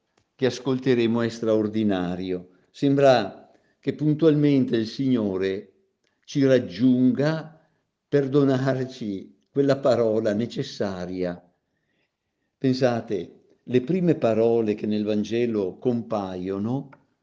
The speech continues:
e sono le prime parole di Gesù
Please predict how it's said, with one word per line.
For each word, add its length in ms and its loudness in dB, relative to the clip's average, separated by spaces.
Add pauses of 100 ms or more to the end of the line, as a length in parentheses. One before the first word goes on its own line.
(640)
e 140 -10
sono 680 0
le 160 -4
prime 280 0
parole 540 0
di 140 -6
Gesù 720 -4